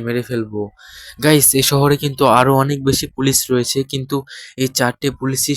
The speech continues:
সবসময় আমাকে বেশি বিরক্ত করে, তাই আজকে আমরা এই চারটি পুলিশকেই মেরে ফেলবো। গাইস, এখানে বাইক রয়েছে, আমরা বাইকটিকে একটু সাইড করে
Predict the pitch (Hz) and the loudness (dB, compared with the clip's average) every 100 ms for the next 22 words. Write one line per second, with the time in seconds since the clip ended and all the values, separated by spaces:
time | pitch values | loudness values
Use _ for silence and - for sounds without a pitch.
0 | - 131 - 131 131 123 123 127 120 120 | -2 -2 -4 -2 0 0 0 -2 0 0
1 | - 120 123 127 - 117 113 123 151 - | -2 -4 -2 -2 -4 -2 0 0 -4 -8
2 | - - 131 127 123 - 135 127 127 127 | -20 -6 0 2 2 0 -2 -2 -4 -4
3 | 131 127 - 123 - 135 131 131 - 143 | -4 -4 -4 -4 -4 -6 -4 -4 -4 -4
4 | 123 117 120 127 113 107 107 101 - - | -4 -2 -4 -2 -4 -4 -8 -8 -18 -20
5 | - - 139 147 131 135 139 135 131 120 | -20 -4 2 4 4 0 -2 -4 -2 0
6 | 120 127 127 127 123 - 123 123 117 117 | 0 0 -2 -2 -2 -4 -4 -2 -4 -2
7 | 120 - 127 127 127 131 123 - 113 - | -4 -4 -4 0 0 -2 -4 -4 -4 -4
8 | 127 | -4